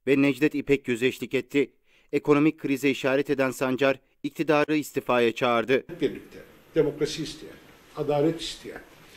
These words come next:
Speaker 2: eşitlik, özgürlük isteyen bütün çevreler bir araya gelelim. Bu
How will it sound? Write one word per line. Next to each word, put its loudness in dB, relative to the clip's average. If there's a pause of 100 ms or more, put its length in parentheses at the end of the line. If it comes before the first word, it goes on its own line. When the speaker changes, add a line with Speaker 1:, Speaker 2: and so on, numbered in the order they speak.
(260)
Speaker 2:
eşitlik, -6
özgürlük 0
isteyen -6
bütün -4
çevreler -8 (400)
bir 6
araya 6
gelelim. -2 (1400)
Bu 4